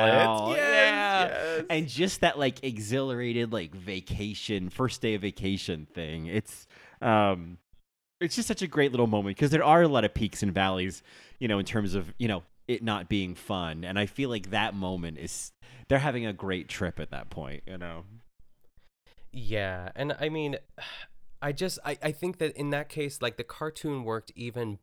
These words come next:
Speaker 2: better.
Speaker 1: Yeah.
Speaker 2: At least in that, the running down the, the hallway and just sort of, like, watching Anna's legs, I think that, that's what made
Speaker 1: Uh-huh.
Speaker 2: me, like, laugh a lot, too.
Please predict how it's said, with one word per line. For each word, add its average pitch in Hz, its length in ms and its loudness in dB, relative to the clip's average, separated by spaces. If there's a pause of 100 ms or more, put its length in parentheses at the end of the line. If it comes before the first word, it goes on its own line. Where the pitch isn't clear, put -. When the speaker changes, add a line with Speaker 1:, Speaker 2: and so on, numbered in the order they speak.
Speaker 2:
better. 98 560 -8 (100)
Speaker 1:
Yeah. 127 380 4
Speaker 2:
At 80 40 8
least - 200 -2
in 107 140 0
that, 101 200 -4
the 113 120 -2
running 110 320 -2
down 101 340 -4
the, 95 380 -6
the 98 80 -6
hallway 95 760 -4
and 98 160 -6
just 95 220 -12
sort 95 200 -8
of, 92 300 -10 (300)
like, 127 160 -4
watching 127 360 -2
Anna's 110 360 -2
legs, 95 580 -6
I 110 120 -4
think 101 180 -6
that, 101 260 -8
that's 117 220 -4
what 117 100 -4
made 101 100 -4
Speaker 1:
Uh-huh. 120 260 4
Speaker 2:
me, 160 40 0
like, 90 240 -12
laugh 92 300 -12
a 101 60 -2
lot, 92 340 -8
too. 95 420 -14